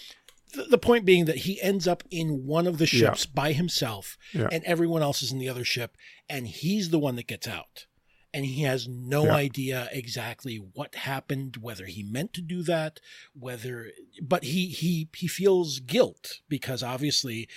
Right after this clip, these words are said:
Speaker 1: he is assuming a level of control over the situation that he never had. He's not even aware of it, but he assumes it, and so therefore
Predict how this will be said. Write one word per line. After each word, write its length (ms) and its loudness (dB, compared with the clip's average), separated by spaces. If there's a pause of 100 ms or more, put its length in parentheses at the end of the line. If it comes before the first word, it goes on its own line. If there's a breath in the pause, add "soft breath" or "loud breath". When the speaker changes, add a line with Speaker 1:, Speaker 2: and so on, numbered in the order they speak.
(140 loud breath)
Speaker 1:
he 560 -2
is 400 -4
assuming 1120 0 (280)
a 80 -2
level 440 -4
of 120 -14
control 880 -4 (360 soft breath)
over 180 -4
the 80 -8
situation 680 -2
that 240 -6
he 240 -8
never 600 -8
had. 560 -6 (380 soft breath)
He's 200 2
not 140 6
even 140 -2
aware 340 6
of 100 0
it, 160 -12
but 140 -10
he 220 -2
assumes 600 0
it, 120 -6
and 120 -12
so 140 -4
therefore 440 -2